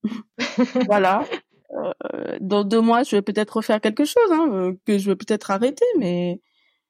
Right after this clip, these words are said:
euh, <laughs> c'est comme ça qu'on avance, hein, on fait des choses, il faut essayer. En fait, c'est ça, c'est qu'il faut essayer.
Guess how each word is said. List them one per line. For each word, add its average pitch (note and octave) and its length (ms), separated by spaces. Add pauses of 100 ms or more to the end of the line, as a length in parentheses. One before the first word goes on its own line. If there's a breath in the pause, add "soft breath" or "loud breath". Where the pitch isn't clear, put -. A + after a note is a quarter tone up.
(220)
euh, E3+ 280
<laughs> G#3+ 640
c'est - 160
comme G3+ 180
ça G#3 180
qu'on F3+ 160
avance, G3+ 480
hein, G#3 120
on G3 120
fait G3 160
des F#3+ 160
choses, B3 320
il G3+ 100
faut - 140
essayer. A#3 440
En A3 100
fait, B3+ 200
c'est G#3 140
ça, G#3 180
c'est F#3+ 200
qu'il F#3+ 160
faut - 120
essayer. A#3 400